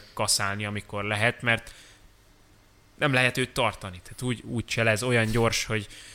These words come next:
hogy, hogy bárkit pár méteren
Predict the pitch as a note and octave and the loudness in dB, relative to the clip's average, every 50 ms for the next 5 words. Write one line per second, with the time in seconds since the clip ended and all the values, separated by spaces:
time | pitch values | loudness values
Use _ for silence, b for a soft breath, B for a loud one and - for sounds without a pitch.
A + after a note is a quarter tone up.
0 | B B B B - A2 G#2+ G#2 G2+ - - A#2+ G#2+ G#2+ G#2+ G#2 A2+ G#2 F#2+ F#2 | B B B B -8 -6 -6 -6 -8 -10 -14 -12 -10 -6 -2 0 0 0 0 -2
1 | - - G2+ - - - - - - - - b b b b b - - G#2 G#2 | -6 -10 -12 -12 -12 -14 -14 -18 -20 -20 -20 b b b b b -6 -4 -2 -2
2 | G2+ G2+ G2+ G2 F#2 - G#2+ G#2 G2+ G2+ G2+ | -2 -4 -6 -6 -8 -8 -10 -8 -8 -10 -10